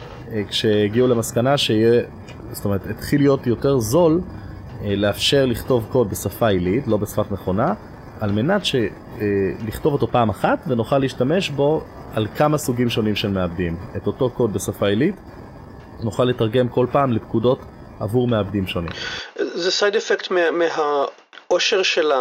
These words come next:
Speaker 2: כמות הפרויקטים, ה-, גם מסחריים וגם אקדמיים, ואפילו צבאיים, שנוצרו במהלך שנות החמישים והשישים, אה, ל-, לבנות מחשבים. אנשים, הרבה אנשים הכירו את הערך של המוצר הזה, של המכשיר הזה שנקרא מחשב,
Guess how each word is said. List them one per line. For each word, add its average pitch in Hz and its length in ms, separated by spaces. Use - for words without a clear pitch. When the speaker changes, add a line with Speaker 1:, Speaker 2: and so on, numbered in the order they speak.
Speaker 2:
כמות 175 320
הפרויקטים, 151 1040
ה-, 123 260
גם 156 220
מסחריים 156 480
וגם 139 300
אקדמיים, 143 760
ואפילו 151 300
צבאיים, 151 560
שנוצרו 143 600
במהלך 135 420
שנות 139 260
החמישים 127 1000
והשישים, 123 840
אה, 117 640
ל-, 120 140
לבנות 151 360
מחשבים. 123 560
אנשים, 131 420
הרבה 135 180
אנשים 135 340
הכירו 135 340
את 135 120
הערך 131 500
של 117 260
המוצר 113 1400
הזה, 185 140
של 117 160
המכשיר 104 340
הזה 123 100
שנקרא 117 240
מחשב, 220 360